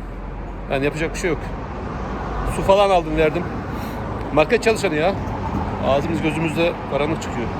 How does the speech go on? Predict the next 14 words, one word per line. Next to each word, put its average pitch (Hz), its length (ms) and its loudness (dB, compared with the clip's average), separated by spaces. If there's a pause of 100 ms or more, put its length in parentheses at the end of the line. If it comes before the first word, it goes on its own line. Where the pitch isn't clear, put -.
(1000)
Tuhaf 196 260 6
ya. 208 280 4 (1600)
Öyle. 175 220 6 (360)
Şimdi 175 160 -4
geziyorum 190 380 6
arkadaşlar 190 480 4
sokak 170 280 0
aralarını. 151 360 4 (520)
Ne 165 100 6
var 175 200 6
ne 165 60 0
yok. 143 120 0 (240)
Da 202 180 6 (520)
fazla 180 420 6